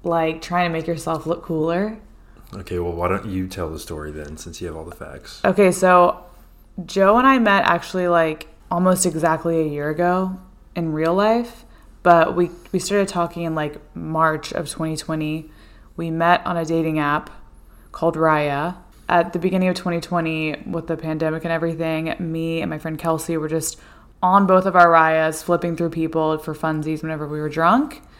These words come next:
Speaker 1: And I landed upon Joe, um, amongst, you know, many o-, other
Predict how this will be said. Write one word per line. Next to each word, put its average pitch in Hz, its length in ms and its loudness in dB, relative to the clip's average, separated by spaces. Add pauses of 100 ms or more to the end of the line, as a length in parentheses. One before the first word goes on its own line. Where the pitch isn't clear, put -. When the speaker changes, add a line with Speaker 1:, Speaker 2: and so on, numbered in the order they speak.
(520)
Speaker 1:
And 170 260 2
I 165 100 6
landed 165 420 0
upon 165 340 0
Joe, 160 580 0 (800)
um, 175 240 2
amongst, 220 420 6
you 233 80 6
know, 180 140 6
many 175 320 2
o-, 156 120 0 (100)
other 160 460 -2